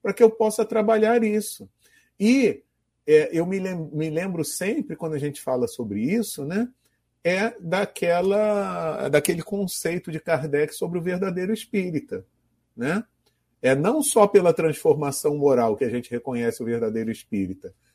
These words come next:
mas pelos esforços que ele empreende por domar as suas más inclinações. Então,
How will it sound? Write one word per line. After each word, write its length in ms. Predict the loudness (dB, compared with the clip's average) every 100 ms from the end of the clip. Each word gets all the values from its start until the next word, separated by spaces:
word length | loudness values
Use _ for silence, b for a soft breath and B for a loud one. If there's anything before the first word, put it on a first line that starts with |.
| _
mas 240 | -4 -4 -2
pelos 360 | -4 -2 -2
esforços 1000 | -4 -6 -8 -2 0 0 -2 -10 -10 -8
que 100 | -4
ele 180 | -4 -2
empreende 840 | -4 -2 0 0 -2 -2 -2 -2
por 260 | 0 2 4
domar 560 | 6 6 4 0 0
as 140 | 0 -2
suas 240 | 2 2
más 260 | 0 -4 -4
inclinações. 760 | -6 -6 -4 -6 -6 -6 -4 -4
Então, 360 | 0 2 0